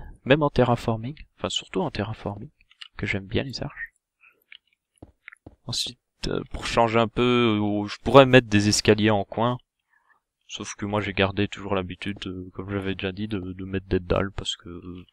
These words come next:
je trouve ça mieux des fois. Comme ça, ça met un peu de contraste, euh,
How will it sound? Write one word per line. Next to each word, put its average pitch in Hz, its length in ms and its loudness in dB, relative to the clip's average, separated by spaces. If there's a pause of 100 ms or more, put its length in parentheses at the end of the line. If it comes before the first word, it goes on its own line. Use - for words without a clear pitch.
je - 140 -18
trouve - 180 -14
ça 95 240 0
mieux 90 440 -8
des 95 120 -14
fois. - 260 -16 (720)
Comme - 160 -14
ça, - 120 -4
ça - 120 2
met 107 120 0
un 107 60 2
peu 107 120 -6
de - 80 -12
contraste, - 580 -8
euh, 87 260 -10